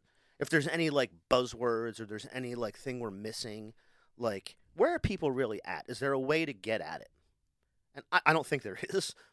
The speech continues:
but it's fair enough to try. Um, but I remember one person saying something like, we were kinda, like, just jamming and trying to figure out how to s-, sort of ask questions. We had a, an academic on to sort of tell us how they do it.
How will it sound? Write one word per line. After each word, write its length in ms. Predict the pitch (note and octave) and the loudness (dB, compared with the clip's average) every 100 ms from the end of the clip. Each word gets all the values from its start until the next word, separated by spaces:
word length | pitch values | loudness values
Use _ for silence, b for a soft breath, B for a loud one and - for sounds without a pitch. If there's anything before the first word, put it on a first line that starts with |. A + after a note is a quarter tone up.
| - | 6
but 140 | E3+ - | 6 4
it's 120 | C#3+ | -4
fair 260 | - F#3 C#3+ | 4 6 6
enough 180 | B2 - | 2 -2
to 60 | |
try. 440 | - - G2+ C2+ E2+ _ _ _ _ _ _ _ - | -6 0 0 0 -12 _ _ _ _ _ _ _ 2
Um, 320 | D3+ D3+ D3+ | 4 4 2
but 100 | - | 6
I 60 | G#3 | 6
remember 320 | B3 B3 A3+ | 6 4 4
one 180 | F#3 G#3+ | 4 2
person 340 | A#3 D3+ - B2 | 2 -2 -2 -10
saying 300 | C3 A2+ A2 | -6 -6 -6
something 360 | A#2+ G#2 G#2+ | -8 -6 -8
like, 360 | G2+ F2+ - - _ _ _ _ _ _ _ - | -6 -6 -10 -20 _ _ _ _ _ _ _ 0
we 100 | D3 | 0
were 60 | |
kinda, 220 | C#3 C#3+ B2 | 4 4 4
like, 240 | C#3 - _ _ _ _ | 0 -4 _ _ _ _
just 180 | F3+ C#3+ | -6 -2
jamming 360 | C#3 D3 C3+ A#2+ | 2 2 0 -2
and 80 | |
trying 160 | G#2+ A#2 | 0 0
to 60 | G#2+ | 0
figure 260 | - A2+ G#2+ | -6 -4 -2
out 140 | G2+ | -2
how 100 | A2 | -2
to 60 | G#2 | -2
s-, 120 | - _ _ _ _ _ _ _ - | -8 _ _ _ _ _ _ _ -12
sort 200 | - D3+ | -4 -4
of 100 | A#2 | -2
ask 240 | B2+ B2+ - | -2 0 0
questions. 460 | - C#3+ - A#2+ | 2 2 0 -10
We 80 | B2 | -4
had 140 | B2 F#2+ | 0 0
a, 40 | - - | -2 -10
an 80 | F2 | 0
academic 540 | A#2 - E2 D3+ D3+ | 0 0 0 0 2
on 300 | C3+ B2+ B2+ | 0 0 -2
to 60 | A#2 | -6
sort 180 | - G#2 | -10 -10
of 80 | - | -6
tell 240 | - A2 | -2 -2
us 120 | G#2 | -2
how 120 | G2 | -4
they 160 | G2 A#2+ | -2 -4
do 240 | A2 A2+ | -4 -6
it. 160 | G#2+ | -6